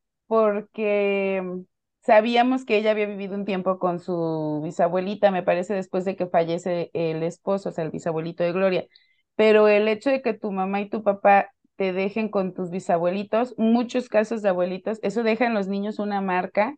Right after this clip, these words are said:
una huella de abandono, que probablemente por ahí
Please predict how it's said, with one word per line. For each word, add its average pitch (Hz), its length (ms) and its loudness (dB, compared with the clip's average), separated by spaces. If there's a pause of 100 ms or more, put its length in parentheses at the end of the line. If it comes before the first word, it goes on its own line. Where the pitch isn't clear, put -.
una 202 260 0
huella 196 340 4
de 196 60 8
abandono, 180 680 0 (800)
que 190 280 4
probablemente 220 920 4
por 226 240 0
ahí 196 500 2